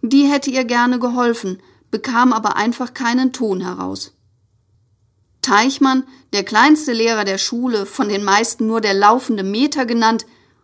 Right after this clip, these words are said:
zuckte kurz mit der linken Augenbraue. "Schön, dass du es noch rechtzeitig geschafft hast", sagte er lächelnd. "Setz dich." Lotte schluckte.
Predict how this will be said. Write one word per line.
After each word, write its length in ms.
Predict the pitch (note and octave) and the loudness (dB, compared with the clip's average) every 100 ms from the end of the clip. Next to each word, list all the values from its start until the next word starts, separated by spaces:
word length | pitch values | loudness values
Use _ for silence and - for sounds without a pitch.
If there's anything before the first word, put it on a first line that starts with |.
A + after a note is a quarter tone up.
| _ _ | _ _
zuckte 440 | - E4+ E4+ - | -2 -2 -2 -6
kurz 420 | G#3 - D4 D4 - | -4 -2 -2 -2 -6
mit 120 | A3 | -4
der 80 | G3+ | -4
linken 340 | A3 A3+ B3 | -4 -4 0
Augenbraue. 720 | G#3 F#3+ F3 E3+ E3 E3 F3+ _ _ _ _ _ _ _ _ | 2 0 -2 -4 -2 -2 -6 _ _ _ _ _ _ _ _
"Schön, 460 | - - G#4 D4+ G#3+ | -4 0 4 2 2
dass 200 | G3+ G3+ | -2 -2
du 80 | G#3+ | -4
es 120 | G#3 | -2
noch 180 | G#3+ A#3 | -4 -2
rechtzeitig 500 | A#3+ - A3 G3 G3 | -4 0 0 0 -4
geschafft 500 | - - E4 - B3+ | -6 0 0 -2 -4
hast", 300 | E3 - - _ - _ | -4 -6 -14 _ -20 _
sagte 400 | F#3+ G3 F#3 - | 0 2 2 -2
er 80 | F3+ | -4
lächelnd. 480 | F3+ F3 F3 E3+ - _ _ _ | -4 -4 -6 -6 -8 _ _ _
"Setz 380 | - F4+ G#4 - | -4 -2 -2 -2
dich." 320 | F3 - - _ _ _ _ _ _ _ _ _ _ | -4 -6 -14 _ _ _ _ _ _ _ _ _ _
Lotte 320 | F3+ F3+ A3 | -4 -2 -2
schluckte. 640 | - C4 C#4+ - E3+ - | 0 2 2 -2 -8 -8